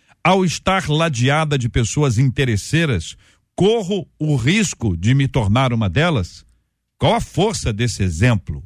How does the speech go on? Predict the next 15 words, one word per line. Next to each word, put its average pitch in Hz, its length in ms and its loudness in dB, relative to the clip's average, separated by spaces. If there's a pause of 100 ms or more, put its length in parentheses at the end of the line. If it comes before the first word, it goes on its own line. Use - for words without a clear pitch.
(140)
o 104 100 0
modelo 98 720 0
da 104 140 -4
coletividade? 104 1080 0 (720)
Quarta, 113 600 -2 (280)
minha 208 260 4
integridade 147 840 0
e 117 60 0
vida 131 340 0
com 113 180 2
Deus 135 280 2
podem 175 560 0
influenciar 135 760 0
de 113 100 0
maneira 127 440 2